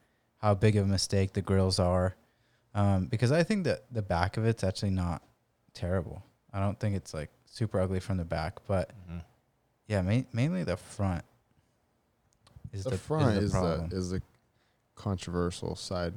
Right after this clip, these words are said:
Speaker 3: is the front.
Speaker 2: Yeah, well, what's gonna happen is there's gonna be so many companies making replacements for it, where you
Speaker 1: Yeah.
Speaker 2: can do front end replacements with normal grills or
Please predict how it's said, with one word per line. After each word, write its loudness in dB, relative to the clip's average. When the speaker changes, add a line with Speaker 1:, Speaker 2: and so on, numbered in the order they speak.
Speaker 3:
is -18
the -16
front. -6
Speaker 2:
Yeah, 0
well, 6
what's -4
gonna 4
happen 8
is 0
there's -2
gonna 2
be 2
so 2
many 2
companies 0
making 0
replacements -2
for -2
it, -4
where 4
you 8
Speaker 1:
Yeah. 2
Speaker 2:
can 0
do 0
front 4
end 0
replacements -4
with -8
normal 0
grills 0
or -4